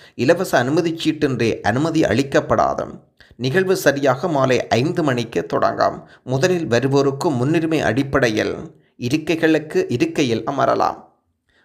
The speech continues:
ஆகவே மேலும் விவரங்கள் தேவை என்றால் டிஸ்கிரிப்ஷனில் அதற்குரிய விளக்கங்களை தந்து கொண்டிருக்கின்றோம், சென்று பார்வையிடுங்கள். உங்களுக்கு நேரம் இருந்தால் இந்த நிகழ்வை ஒருமுறை சென்று பாருங்கள். உங்களுக்கான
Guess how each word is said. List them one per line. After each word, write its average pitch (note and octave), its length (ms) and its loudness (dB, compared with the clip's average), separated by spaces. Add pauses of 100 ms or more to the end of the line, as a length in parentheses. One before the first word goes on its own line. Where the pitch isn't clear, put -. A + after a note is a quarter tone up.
(100)
ஆகவே B2 360 -2
மேலும் D#3+ 520 0
விவரங்கள் D3 580 0
தேவை A#2+ 300 -2
என்றால் G#2+ 440 -2
டிஸ்கிரிப்ஷனில் D3+ 760 0
அதற்குரிய A2+ 520 -4
விளக்கங்களை C#3 560 0
தந்து A#2 300 -4
கொண்டிருக்கின்றோம், B2 720 -2
சென்று B2 340 -2
பார்வையிடுங்கள். C#3 840 0 (380)
உங்களுக்கு C3+ 520 -2
நேரம் D3+ 460 0
இருந்தால் A2+ 460 0
இந்த A#2+ 200 -2
நிகழ்வை D3+ 440 -2
ஒருமுறை B2 420 0
சென்று D3 400 0
பாருங்கள். A#2+ 580 2 (100)
உங்களுக்கான C#3 720 2